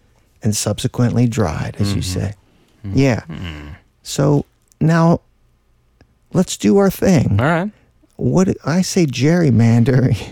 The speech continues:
Speaker 1: <laughs> you say
Speaker 2: <laughs> What was that one? I forget.
Speaker 1: I know.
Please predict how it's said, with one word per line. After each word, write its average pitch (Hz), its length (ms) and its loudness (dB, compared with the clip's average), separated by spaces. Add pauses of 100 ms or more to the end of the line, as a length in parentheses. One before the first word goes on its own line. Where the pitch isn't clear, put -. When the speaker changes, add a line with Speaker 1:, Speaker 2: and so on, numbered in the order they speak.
(220)
Speaker 1:
<laughs> - 240 -10
you 202 120 4
say - 580 -2
Speaker 2:
<laughs> 160 1120 -2
What 185 180 0
was 165 160 -2
that 160 200 -4
one? 143 320 -6
I 127 60 -6
forget. 135 440 -6
Speaker 1:
I - 80 0
know. 147 380 2